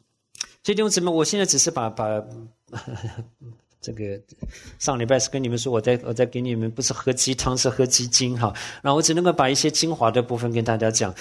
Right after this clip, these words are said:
所以我们现在一起来读今天的这一段圣经，第十章，好不好？第十章。 <clears throat> 那初信的弟兄姊妹跟福音朋友，真的请你们包容啊。我们，呃，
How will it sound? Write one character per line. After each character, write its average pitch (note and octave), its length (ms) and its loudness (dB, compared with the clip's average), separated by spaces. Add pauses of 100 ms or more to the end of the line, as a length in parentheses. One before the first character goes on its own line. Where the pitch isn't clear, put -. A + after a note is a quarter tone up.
(140)
所 G3+ 140 6
以 - 20 8
我 F#3 80 8
们 F#3 80 4
现 G3 160 4
在 F#3+ 120 6
一 F3+ 40 2
起 - 140 4
来 C#3+ 100 6
读 C#3 200 0
今 C#3+ 180 -4
天 D3 140 0
的 C3 80 0
这 C3 160 0
一 - 20 2
段 B2+ 160 2
圣 B2 260 0
经， A#2+ 200 -2
第 C#3+ 120 -2
十 G#2 240 4
章， A#2 300 0
好 A2 160 -2
不 A#2 80 -2
好？ A2+ 220 2
第 C3+ 160 -4
十 A#2 200 0
章。 B2 320 -2 (920)
<clears throat> - 100 -14 (3500)
那 E3+ 100 0
初 G#3+ 220 0
信 G#3 180 4
的 E3+ 80 4
弟 D#3+ 140 2
兄 D#3+ 140 2
姊 D3 160 2
妹 C#3+ 100 4
跟 D3 160 0
福 C#3 180 -2
音 C#3 120 0
朋 C3 180 -4
友， B2 100 2
真 D3+ 160 0
的 D3 80 2
请 C3 200 -2
你 B2+ 60 -4
们 A2 180 -2
包 A2+ 180 2
容 F#2+ 320 -6
啊。 A2+ 140 -2
我 A2+ 160 -2
们， B2 420 0
呃， A2+ 480 -2